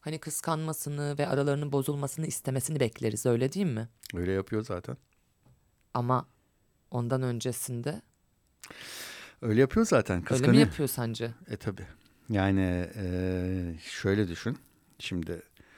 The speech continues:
Speaker 2: Krista Maria eve geliyor.
Speaker 1: Evet.
Speaker 2: Şeyin arabasıyla geliyor. Kültür
Speaker 1: Adamın
Speaker 2: Bak-,
Speaker 1: arabası.
Speaker 2: Kültür Bakanı'nın
Speaker 1: Evet.
Speaker 2: arabasıyla geliyor. Dreyman evde. E, dışarıda ne olduğunun hiç farkında değil. Bizim Wiesmann ne yapıyor?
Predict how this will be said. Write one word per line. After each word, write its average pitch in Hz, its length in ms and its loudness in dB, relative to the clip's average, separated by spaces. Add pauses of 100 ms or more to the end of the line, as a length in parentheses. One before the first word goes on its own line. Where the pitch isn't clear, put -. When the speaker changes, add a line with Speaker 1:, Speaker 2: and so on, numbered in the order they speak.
(460)
Speaker 2:
Krista 110 340 -2
Maria 101 280 2
eve 143 260 6
geliyor. 92 320 0 (640)
Speaker 1:
Evet. 117 320 -6 (500)
Speaker 2:
Şeyin 104 260 2
arabasıyla 95 500 2
geliyor. - 260 -16 (440)
Kültür 110 260 0
Speaker 1:
Adamın 123 240 0
Speaker 2:
Bak-, 123 60 0
Speaker 1:
arabası. 113 300 -2
Speaker 2:
Kültür 95 240 2
Bakanı'nın 95 380 0
Speaker 1:
Evet. 104 100 4
Speaker 2:
arabasıyla 95 420 0
geliyor. 95 320 -2 (1000)
Dreyman 123 360 10
evde. 107 380 6 (920)
E, 95 280 2 (180)
dışarıda 98 400 4
ne 101 100 4
olduğunun 92 520 2
hiç 113 160 -6
farkında 101 480 0
değil. - 260 -6 (960)
Bizim 104 320 2
Wiesmann 104 400 2
ne 113 40 2
yapıyor? 113 480 2